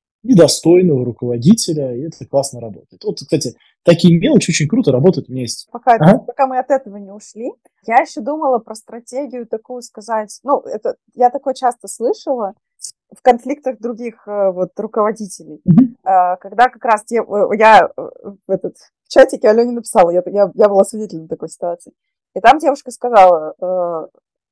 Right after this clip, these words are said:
Speaker 2: типа: «Слушай, ну раз меня наняли, значит, мне доверяют, вне зависимости от того, мужчина я или женщина. То есть мои компетенции подтверждены там, ну, теми, кто меня нанял. И как бы вообще мы с тобой, ты коммерческий, я C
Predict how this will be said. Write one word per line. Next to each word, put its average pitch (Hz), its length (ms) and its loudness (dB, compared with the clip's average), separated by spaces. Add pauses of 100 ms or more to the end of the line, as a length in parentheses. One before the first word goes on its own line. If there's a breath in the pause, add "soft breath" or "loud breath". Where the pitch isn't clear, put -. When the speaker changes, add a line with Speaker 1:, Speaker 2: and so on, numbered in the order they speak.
Speaker 2:
типа: 180 400 -20
«Слушай, 226 440 -4
ну 196 120 -6
раз 240 260 4
меня 220 220 -12
наняли, 226 540 -2
значит, 208 340 -12
мне 233 180 -6
доверяют, 226 600 0
вне 220 180 -8
зависимости 214 520 -12
от 165 80 -12
того, 160 160 -12
мужчина 233 440 -10
я 190 200 -4
или 202 120 -14
женщина. 175 320 -18
То - 40 -20
есть - 120 -20
мои 233 180 -8
компетенции 220 800 -12
подтверждены 208 760 -12
там, 196 260 0 (600)
ну, 269 160 -2
теми, 262 300 0
кто - 180 -8
меня 196 320 4
нанял. 175 420 4
И 175 60 -16
как 254 200 2
бы 208 60 -8
вообще 214 300 -4
мы 185 80 -12
с - 80 -18
тобой, 185 440 -6
ты 214 300 -10 (380)
коммерческий, 226 580 -2
я 180 140 -8
C - 180 -16